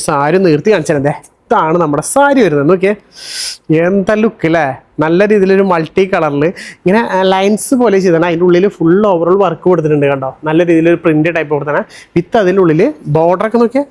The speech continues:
നല്ല രസമായിട്ടുള്ളൊരു ബോർഡറാണ്. വിത്ത് നമുക്കൊരു, എന്താ പറയുക, ഗിൽറ്റ് പോലെയൊക്കെ പൊന്തി നിൽക്കുന്ന ടൈപ്പിൽ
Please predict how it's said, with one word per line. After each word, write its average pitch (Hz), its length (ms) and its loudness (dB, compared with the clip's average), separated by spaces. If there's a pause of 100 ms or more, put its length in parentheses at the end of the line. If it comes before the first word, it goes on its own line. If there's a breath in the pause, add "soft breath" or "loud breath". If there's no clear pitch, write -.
(160)
നല്ല 170 140 0 (100)
രസമായിട്ടുള്ളൊരു 208 680 0
ബോർഡറാണ്. 170 320 0
വിത്ത് 180 200 -2
നമുക്കൊരു, 180 340 0 (440 loud breath)
എന്താ 175 180 2
പറയുക, 170 240 4 (120)
ഗിൽറ്റ് 175 400 -2
പോലെയൊക്കെ 175 320 2 (260)
പൊന്തി 175 320 2
നിൽക്കുന്ന 160 300 0
ടൈപ്പിൽ 147 260 0